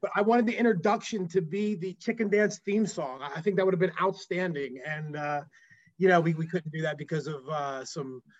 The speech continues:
some different, uh, different, different loopholes and whatnot. But either way, no, good, good to, good to have me. And, uh, I think, uh, this is gonna be pretty neat here to, to get out and kinda just share different perspectives on,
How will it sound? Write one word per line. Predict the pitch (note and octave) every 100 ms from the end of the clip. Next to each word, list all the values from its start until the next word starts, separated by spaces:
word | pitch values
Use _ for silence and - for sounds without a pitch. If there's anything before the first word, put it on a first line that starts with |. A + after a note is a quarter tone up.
| _ _
some | E3 D3
different, | D#3+ D#3+ D3+ C3
uh, | D3 C#3 C3+ C3 B2+ A#2+ - _ _ -
different, | D#3 D3 D3
different | F#3 F3 F3+
loopholes | E3 E3+ C#3 D3 C3 C3
and | C3+
whatnot. | C3+ C3 C3 B2+
But | D3 D3+
either | F#3 F3
way, | E3+ F3
no, | E3+ F3
good, | D#3+ G3+ -
good | G#3
to, | F3
good | E3+ F#3+
to |
have | D#3+ D#3 D3
me. | D#3
And, | D#3 D3
uh, | C#3+ C#3 C3 _ _ _ _
I | D3+ D#3
think, | E3+ D3 -
uh, | D3 C#3+ C3+ C3 B2+
this | C3+ -
is | B2+
gonna | D#3 C#3+
be |
pretty | C#3 - C3+
neat | C#3+ C3
here | C#3 D3
to, | C3 B2 _ _ - _ -
to | E3
get | E3
out | D#3 D3+
and | D3+
kinda | F#3 E3+
just | E3+ -
share | F3
different | E3+ E3+ E3
perspectives | D#3+ - D#3+ - D3+
on, | D3+ D3+